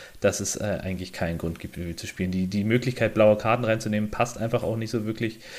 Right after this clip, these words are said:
zu, zu dem Gameplan auch von ihrem Deck. Äh, und deswegen bringt sie da auch nicht wirklich einen großen Vorteil, Multicolor zu sein, sondern sie verliert einfach einen Leader-Angriff, den Zorro dann jede Runde hat, und seine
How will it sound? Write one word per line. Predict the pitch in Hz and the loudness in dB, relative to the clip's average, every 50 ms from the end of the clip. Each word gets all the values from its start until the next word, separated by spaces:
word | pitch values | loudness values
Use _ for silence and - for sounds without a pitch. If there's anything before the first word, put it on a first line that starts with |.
| - - - | -14 -14 -8
zu, | - - 110 107 95 | -2 0 0 0 0
zu | - 110 | 0 2
dem | 107 101 98 95 104 | 2 2 2 0 2
Gameplan | 104 104 117 131 127 127 117 113 | 4 4 4 4 4 2 2 2
auch | 78 87 - | 2 0 0
von | - 104 - - | -2 -4 -4 -2
ihrem | 98 117 113 110 101 90 | 0 0 0 0 2 4
Deck. | 101 135 175 180 - - - - - - - - - - - | 4 4 4 2 -2 -10 -18 -18 -18 -18 -20 -20 -18 -6 -2
Äh, | 110 110 107 107 107 107 | 2 2 4 4 4 2
und | - - 107 107 | 2 0 -2 -2
deswegen | 107 104 - - 101 98 | -2 -2 -2 -4 -4 -4
bringt | 95 104 104 104 | -2 -4 -4 -2
sie | - 101 92 | -2 -2 0
da | 98 98 | 2 0
auch | 104 98 92 | 0 0 -2
nicht | 95 95 - | -6 -6 -4
wirklich | 104 98 - 101 98 | -6 -6 -6 -6 -8
einen | - 101 | -10 -10
großen | - - 95 92 - | -6 -6 -6 -6 -6
Vorteil, | - - 90 90 - 101 95 95 | -2 0 0 2 2 2 2 0
Multicolor | 92 90 90 - - - - - 92 92 - | 0 -2 -2 -4 -4 -4 -2 -2 -2 -2 -4
zu | - - - | -4 -6 -8
sein, | 85 85 87 87 92 | -6 -6 -6 -4 -2
sondern | 92 90 90 | -2 0 0
sie | 95 92 | 0 0
verliert | - 104 98 104 120 120 | 0 2 4 4 4 4
einfach | - 110 110 104 - 110 101 - - - - - - - | 4 2 2 2 0 0 0 -2 -6 -12 -18 -20 -8 -4
einen | 120 113 107 107 107 | -2 0 0 0 0
Leader-Angriff, | 110 123 123 135 139 139 143 139 - - - - 123 139 151 143 131 139 151 151 - - | 0 4 6 6 8 8 6 4 0 -2 0 2 2 4 4 2 4 2 2 2 0 -2
den | - 131 120 120 117 | 0 2 2 2 4
Zorro | - 127 117 139 | 4 4 6 6
dann | 127 127 123 123 | 6 6 4 4
jede | 131 131 135 | 4 2 2
Runde | 123 127 131 131 127 131 | 2 2 2 2 2 0
hat, | 127 127 - - - - - - - - - | -2 -4 -6 -10 -14 -14 -14 -16 -16 -10 -6
und | 117 110 107 107 | -4 -4 0 0
seine | 107 104 | 2 2